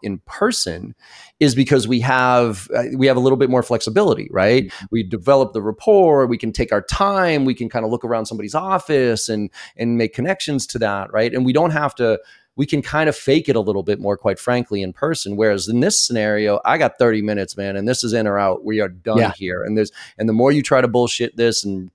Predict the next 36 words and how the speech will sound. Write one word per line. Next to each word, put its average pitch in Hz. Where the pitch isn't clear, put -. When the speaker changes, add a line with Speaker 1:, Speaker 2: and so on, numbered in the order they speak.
Speaker 1:
relationship 110
and 101
rapport 113
build 110
and, 98
and, 104
and 98
that 113
type 98
of 92
thing, 95
the 92
less 104
time 98
you 90
have. 53
And 117
so 113
one 170
is, 113
I 107
think 110
it's -
preparation, 104
right? 104
Two 208
is, 120
is 110
really 170
being, 113
first 135
of 131
all, 113
the, 117
the 110
rep-, 107